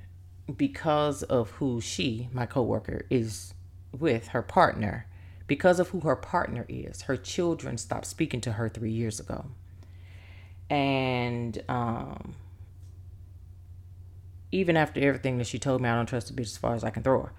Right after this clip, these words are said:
However, I was able to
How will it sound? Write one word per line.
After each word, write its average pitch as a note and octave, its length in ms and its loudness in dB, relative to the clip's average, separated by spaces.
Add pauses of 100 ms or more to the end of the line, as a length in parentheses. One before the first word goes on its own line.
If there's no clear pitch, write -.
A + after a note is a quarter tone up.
(160)
However, E3+ 720 -2 (1040)
I C#3+ 80 8
was C#3 420 4
able B2 400 0
to A#2+ 720 -4